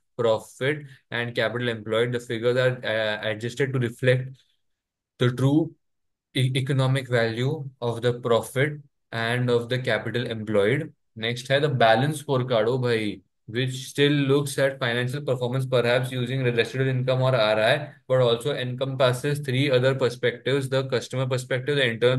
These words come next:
business process perspective, and the learning and innovation perspective। मैं तो आरओसी के बारे में सोच रहा था,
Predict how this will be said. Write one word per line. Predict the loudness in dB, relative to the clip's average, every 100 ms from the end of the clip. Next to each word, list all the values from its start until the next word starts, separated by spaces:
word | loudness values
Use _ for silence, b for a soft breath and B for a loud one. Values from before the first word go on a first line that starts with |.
| 2
business | 0 -2
process | -2 -2 -4 -6 -6
perspective, | -4 -4 -2 0 -2 -4 b _ -2
and | 2 4
the |
learning | 8 8 8 4 2
and | 0
innovation | -2 -2 -2 -4 0
perspective। | -2 0 -4 -4 -8 -4
मैं | 2 2 8
तो | 8 8 2 _ _ _ _ _ 2
आरओसी | 4 6 6 4 0 4
के | 6
बारे | 6
में | 6
सोच | 2 0 0
रहा | 0
था, | 0 -2